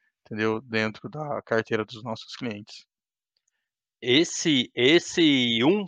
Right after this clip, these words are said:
Speaker 2: por cento ao mês, que parece tão pi-, pouco, né? Assim, um por cento,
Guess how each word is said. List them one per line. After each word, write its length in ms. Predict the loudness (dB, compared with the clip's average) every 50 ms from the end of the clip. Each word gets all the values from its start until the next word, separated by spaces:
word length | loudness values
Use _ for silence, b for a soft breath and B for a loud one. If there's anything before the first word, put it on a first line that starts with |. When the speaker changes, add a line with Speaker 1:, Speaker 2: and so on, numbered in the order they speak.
| -4 -2
Speaker 2:
por 160 | -2 0 0
cento 520 | -2 -2 0 0 0 0 -2 -2 4 8
ao 280 | 8 8 8 8 4 0
mês, 520 | -2 0 0 0 0 -2 -4 -10 -16 -16 -18
que 120 | -20 -20 0 _
parece 420 | 6 6 8 6 4 2 0 -6 _
tão 300 | -4 -2 -2 -2 -6 -8 _ _ _
pi-, 140 | -14 -14 -14 _ _ _
pouco, 340 | 0 0 0 0 _ -10 -6
né? 140 | -2 -2 -2
Assim, 340 | -2 -4 -6 -8 -6 -6 -6
um 160 | -8 -8 -10 -8 _
por 140 | -8 -8 -2
cento, 340 | 0 0 0 0 -4 -10